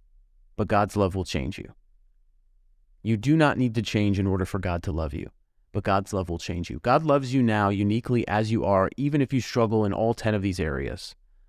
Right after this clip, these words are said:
He loves you. You are his child. He is profoundly proud of you and desiring to be in deeper relationship with you.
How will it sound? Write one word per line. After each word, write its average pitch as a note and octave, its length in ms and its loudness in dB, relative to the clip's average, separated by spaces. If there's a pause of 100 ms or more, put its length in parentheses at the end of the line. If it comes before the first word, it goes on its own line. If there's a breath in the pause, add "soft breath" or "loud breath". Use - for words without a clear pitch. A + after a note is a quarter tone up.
(300)
He A#2 140 0
loves B2 400 4
you. C3 100 4
You A2 200 2
are G2 100 2
his G2 160 -2
child. A2+ 520 2
He G#2+ 60 0
is G2 100 0
profoundly A#2 1120 0 (440)
proud C3+ 440 4
of C#3+ 140 2
you C#3 380 0 (300)
and A2+ 120 0
desiring A#2 540 4
to G#2+ 100 -2
be G#2 200 0 (100)
in G2 120 -2
deeper A#2 320 2
relationship F#2+ 680 0
with E2+ 140 -8
you. - 100 -10